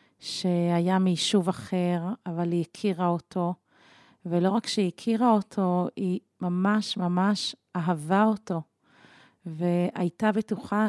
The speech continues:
שיש כאן פוטנציאל אדיר, והחזיקה את כל האהבה הזאת וההתאהבות הזו כמה חודשים טובים,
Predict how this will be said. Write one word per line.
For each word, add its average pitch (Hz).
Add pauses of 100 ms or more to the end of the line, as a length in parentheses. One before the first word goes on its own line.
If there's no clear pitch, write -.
שיש 196
כאן 214
פוטנציאל 196
אדיר, 190 (960)
והחזיקה 190
את 185
כל 214 (1080)
האהבה 180
הזאת 214
וההתאהבות 180
הזו 208 (320)
כמה 208
חודשים 190
טובים, 202